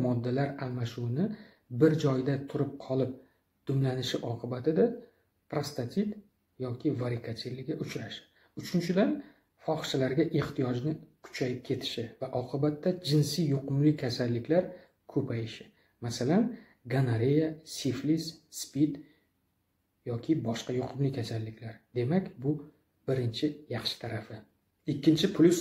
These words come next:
tarafi. Butun dunyo olimlari, endokrinologlar jamiyati, psixiatrlar jamiyati, psixologlar jamiyati olimlari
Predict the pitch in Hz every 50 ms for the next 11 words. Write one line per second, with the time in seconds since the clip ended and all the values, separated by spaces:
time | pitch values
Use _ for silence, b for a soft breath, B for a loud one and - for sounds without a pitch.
0 | - 135 123 120 113 110 - 101 B B B B B B B B B B B -
1 | 127 131 131 143 170 175 151 139 139 139 139 147 151 147 135 - - 131 135 135
2 | 135 135 135 135 131 131 139 139 139 - 147 139 135 131 135 135 - - 131 131
3 | 131 139 139 131 131 - 135 131 123 120 131 127 123 120 113 117 117 113 - 135
4 | 131 127 - - - - - _ - - 151 147 151 143 143 139 143 131 135 131
5 | 131 127 120 120 127 123 123 120 117 117 117 113 107 92 78 - - - - -
6 | 151 - 147 143 143 139 143 139 131 131 123 123 123 127 123 123 120 120 117 117
7 | - 117 - 127 123 123 123 123 120 120 120 120